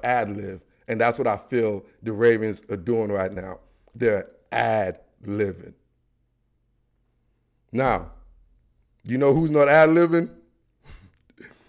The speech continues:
You know who's not ad-libbing? The Miami Dolphins. The Miami Dolphins not ad-libbing, y'all. I'm telling y'all,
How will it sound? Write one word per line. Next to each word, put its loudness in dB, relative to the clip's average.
You -4
know 8
who's 4
not 6
ad-libbing? 4
The 0
Miami 2
Dolphins. 2
The -6
Miami 2
Dolphins 4
not 6
ad-libbing, 6
y'all. 4
I'm -2
telling 4
y'all, 2